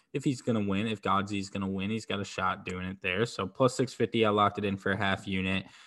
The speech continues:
Um, yeah, I think it's, it's worth a stab, no doubt. Um, I think we might be on altering sides here, but,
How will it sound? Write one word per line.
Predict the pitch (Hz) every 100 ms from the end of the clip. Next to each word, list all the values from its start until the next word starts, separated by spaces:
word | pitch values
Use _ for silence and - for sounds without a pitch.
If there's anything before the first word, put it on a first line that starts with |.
| - -
Um, | 98 90 92 - - _
yeah, | 180 139
I |
think | 98 104
it's, | 107 -
it's | 107 -
worth | 113 98
a | -
stab, | - - 87 87 87 - _ _ -
no | 101 92 90
doubt. | 90 90 90 - - - - -
Um, | 104 104 107 107 101 104
I | 104 - _
think | - 147 190 190 - - -
we | 110
might | 107 104 113 113
be | 107
on | 101
altering | 107 107 - 98 92
sides | - 104 117 107 -
here, | 95 95
but, | 98 98 92